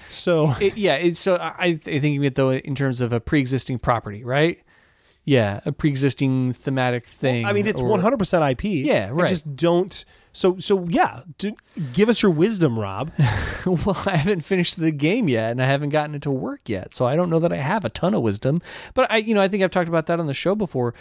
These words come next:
Speaker 2: to say that, you know, you, you, you look at, um, you look at what's, what's fun, what's the hook with this thing, what makes this thing interesting, what's, what's, what is the thing about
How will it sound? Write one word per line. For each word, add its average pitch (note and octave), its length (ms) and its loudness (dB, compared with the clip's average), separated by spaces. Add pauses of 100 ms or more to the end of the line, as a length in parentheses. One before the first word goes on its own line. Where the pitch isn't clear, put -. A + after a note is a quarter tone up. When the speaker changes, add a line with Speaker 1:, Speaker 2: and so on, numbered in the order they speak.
(200)
Speaker 2:
to - 80 -4
say D#3+ 220 2
that, D#3 100 -4
you E3 100 2
know, D3 120 4
you, C#3+ 260 2
you, D#3+ 380 -6
you E3 100 0
look F3 240 0
at, D#3+ 260 2
um, C3 440 0 (580)
you D#3+ 100 2
look E3 160 0
at D3 140 4
what's, F3 440 -2
what's D#3 720 -2
fun, C3+ 640 2
what's E3+ 220 2
the F3 160 2
hook D3+ 340 0
with B2 140 -4
this - 180 -6
thing, A2 220 -6
what D#3 240 2
makes F#3 300 0
this - 260 -4
thing C3 480 0 (420)
interesting, C#3 640 2
what's, C#3+ 220 0
what's, D#3+ 340 0 (120)
what E3 420 0
is F3 260 2
the D#3 100 0
thing D#3+ 480 2
about C#3+ 500 2